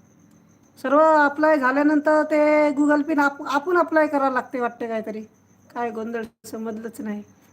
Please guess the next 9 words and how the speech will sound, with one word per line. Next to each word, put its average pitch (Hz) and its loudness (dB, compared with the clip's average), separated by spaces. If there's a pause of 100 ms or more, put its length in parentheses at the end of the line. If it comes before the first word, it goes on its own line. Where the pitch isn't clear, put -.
नाही, 370 2
झालं, 349 2
झालं, 359 2
समाधानाने 311 0
सांगितलं. 302 0 (420)
ते 294 2
फ्रॉड 285 4
आहे 277 2
सांगितलं. 240 -6